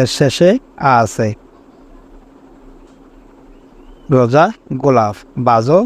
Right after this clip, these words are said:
ফুলের টব। ভিজো, মুখমণ্ডল। কাজা, বাড়ি, কাজের বা পুলিশ বাড়ি। এস এর পর অক্ষর যদি বিডি, জিই, এমএনএ, আরবি থাকলে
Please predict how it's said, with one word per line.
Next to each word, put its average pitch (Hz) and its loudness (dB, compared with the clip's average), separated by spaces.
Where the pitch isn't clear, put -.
ফুলের 135 2
টব। 175 4
ভিজো, 131 4
মুখমণ্ডল। 131 2
কাজা, 113 0
বাড়ি, 127 2
কাজের 131 2
বা 147 4
পুলিশ 139 2
বাড়ি। 110 0
এস - -6
এর 170 0
পর 175 0
অক্ষর 139 -2
যদি 156 2
বিডি, 143 4
জিই, 127 4
এমএনএ, 139 2
আরবি 135 2
থাকলে 135 2